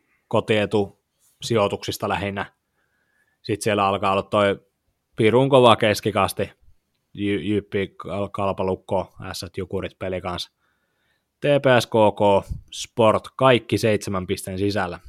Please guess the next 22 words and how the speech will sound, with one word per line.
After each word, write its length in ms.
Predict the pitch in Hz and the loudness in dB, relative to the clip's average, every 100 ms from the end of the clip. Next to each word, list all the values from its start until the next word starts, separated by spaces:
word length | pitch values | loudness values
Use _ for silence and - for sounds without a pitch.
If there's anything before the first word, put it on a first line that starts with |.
| - _ - | -20 _ -20
Ja 100 | 90 | -12
Kerho 320 | 107 101 87 | -8 -8 -8
siitä 260 | 90 95 95 | -8 -8 -6
vielä 160 | 95 | -6
kahden 340 | 92 98 92 90 | -6 -6 -6 -6
päässä. 380 | 95 90 - 98 _ _ _ _ _ _ _ _ _ _ | -6 -6 -8 -14 _ _ _ _ _ _ _ _ _ _
Kerhon 460 | 104 90 98 90 - _ _ _ _ _ _ _ | -10 -8 -8 -10 -14 _ _ _ _ _ _ _
laskin 360 | 135 123 - 127 | -2 -2 0 0
tähän 220 | 143 147 | 2 2
mukaan 340 | 117 117 110 104 | 2 2 2 2
kuitenkin 400 | 107 101 101 98 | 0 0 -4 -4
ihan 300 | 98 98 98 | -2 -2 -2
vaan 260 | 98 92 - - - _ _ _ - - | -2 -4 -10 -20 -20 _ _ _ -16 -6
matemaattisista 800 | 110 117 110 101 - 87 - 98 | -2 2 2 2 0 -4 -6 2
syistä, 420 | 113 117 - 104 | 4 4 4 0
mutta 600 | 107 104 - 113 104 - - - _ _ _ _ _ _ _ _ _ _ _ _ _ - | -2 -4 2 4 4 0 -14 -20 _ _ _ _ _ _ _ _ _ _ _ _ _ -4
tossa 180 | 143 - | -2 4
tulee 200 | 123 135 | 6 8
jäämään 300 | 135 135 127 | 6 4 4
kovin 280 | 131 123 117 | 6 6 4
jengejä 340 | 117 113 113 | 4 2 4
ulos. 320 | 113 107 - | 6 4 2